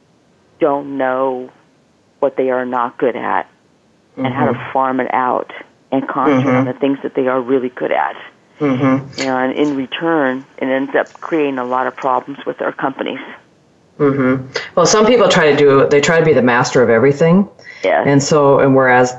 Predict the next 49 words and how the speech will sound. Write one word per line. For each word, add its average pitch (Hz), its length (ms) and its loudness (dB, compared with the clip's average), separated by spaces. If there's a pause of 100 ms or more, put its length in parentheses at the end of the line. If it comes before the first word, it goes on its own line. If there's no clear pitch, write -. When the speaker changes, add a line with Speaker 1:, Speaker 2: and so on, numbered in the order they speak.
(120)
Speaker 2:
they're 117 240 4
actually 113 360 0
not, 110 460 0
they're 139 100 4
not 110 180 2
the 101 80 0
master 98 320 2
of 85 60 0
anything, 110 580 0 (540)
you 139 140 4
know? 131 260 4
And 156 180 4
so 156 200 4
you 143 160 4
really 156 200 6
have 165 100 2
to 156 60 0
take 151 240 2
your 143 80 4
strengths 147 360 2
and 135 120 4
work 143 260 2
those, 151 380 4
and 139 320 2
anything 147 360 4
else 147 180 2
that 160 120 2
you're 147 120 4
not 135 260 2
good 151 180 4
at, 143 220 4
farm 143 280 0
them 139 180 4
out 139 160 2
to - 80 4
other 135 100 4
people 151 280 2
who 143 80 4
are 131 180 4
good 117 180 2
at 87 200 0
them. 87 300 -2 (500)
So 151 440 4
you 143 200 6
were 185 140 4
very 143 300 4
wise, 123 520 4
and 110 480 -2 (180)
you, 135 520 2